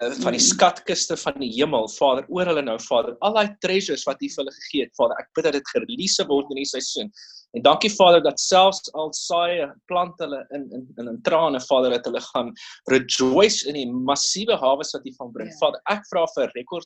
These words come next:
Speaker 1: hawes.
Speaker 2: Amen.
Speaker 1: En Vader, ek bid dat dit soos 'n, 'n, 'n Shabbatjaar sal wees, Vader, wat, uh, triple die hawes sal gee as normaal. Vader, wat, uh,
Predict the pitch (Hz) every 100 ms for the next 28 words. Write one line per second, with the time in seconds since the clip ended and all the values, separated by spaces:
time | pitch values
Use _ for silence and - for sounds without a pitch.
0 | - 113 185 180 185 190 170 165 - -
1 | _ _ _ _ 339 349 349 - - -
2 | 143 - 175 170 - 196 - 165 151 143
3 | - 143 - 139 - 127 123 127 139 151
4 | 113 123 - - 131 123 - 127 - 120
5 | 107 - 139 127 127 123 117 - 110 113
6 | - 220 214 175 135 123 117 117 120 -
7 | 123 - - 120 92 - 120 120 127 151
8 | 202 - - - _ - 147 147 151 139
9 | 123 113 120